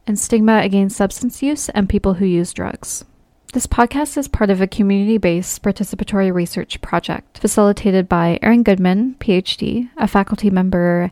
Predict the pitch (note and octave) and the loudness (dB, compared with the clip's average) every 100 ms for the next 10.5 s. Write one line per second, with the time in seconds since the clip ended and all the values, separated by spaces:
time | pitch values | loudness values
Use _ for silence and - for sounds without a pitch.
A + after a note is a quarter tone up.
0 | - F3 - - A3 A#3 A3 G#3 G3 F#3 | -2 -2 -2 -4 0 2 2 0 -2 -4
1 | - F#3 - F3+ F#3+ G#3 - A#3+ A#3+ A#3+ | -6 -6 -4 -4 -2 -4 -4 -2 0 0
2 | G3+ F#3+ - F3+ F3+ F3 - - D4 - | 0 -2 -2 -2 -2 -2 -4 -8 -10 -2
3 | G#3 G3+ G3 F#3 F3 - G3 F3+ - - | 2 2 2 -2 -4 -6 -6 -6 -8 -8
4 | F#3 G3 - F#3 F3+ F3 - F#3+ F3 F3+ | -4 -4 -2 -4 0 -2 -2 -2 -2 -4
5 | - F#3 - F3 - - - - - - | -6 -6 -6 -6 -8 -12 -14 -12 -14 -14
6 | - C4 - B3 C#4+ D4+ - - G#3+ G#3+ | 0 0 2 0 0 -4 -4 -2 0 0
7 | G3 - G#3 F#3+ F#3+ F#3 F#3 F#3 - - | -2 -2 -2 0 2 2 2 0 -2 -2
8 | F#3+ F#3 F#3 - A3 A#3 B3+ A#3+ A3 F#3+ | 0 0 -2 -2 0 2 4 4 4 4
9 | F#3 F#3 F3+ F3+ F#3 F#3 F#3 F3 E3 - | 2 2 0 0 -2 -2 -2 -2 -2 -4
10 | - A3+ B3 - | -4 -2 -4 -6